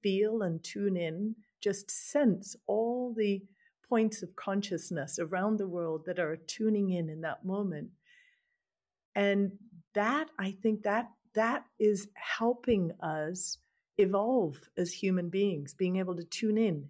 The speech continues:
in this way. So that's on a collective level. And then on the individual level, the, the ease at which people can make yoga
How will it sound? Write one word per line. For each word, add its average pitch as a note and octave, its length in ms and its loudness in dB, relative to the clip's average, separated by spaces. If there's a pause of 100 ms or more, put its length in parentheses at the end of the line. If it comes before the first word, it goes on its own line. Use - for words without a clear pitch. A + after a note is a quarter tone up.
in E3+ 200 -4
this - 480 -6
way. E3+ 500 -2 (520)
So G3+ 200 2
that's B3 320 2
on F#3 160 2
a E3+ 40 -4
collective F#3+ 720 -2
level. D#3+ 380 -4
And F3+ 140 2
then G#3+ 140 2
on G3 160 -4
the G3+ 140 -4
individual G#3+ 580 -2
level, F3 440 -6 (1500)
the, G3 520 2 (200)
the F#3+ 580 0 (640)
ease C4+ 720 2
at - 220 2
which F#3+ 420 0
people G3+ 380 -2
can F3+ 280 -2
make E3+ 380 -4 (100)
yoga E3+ 580 0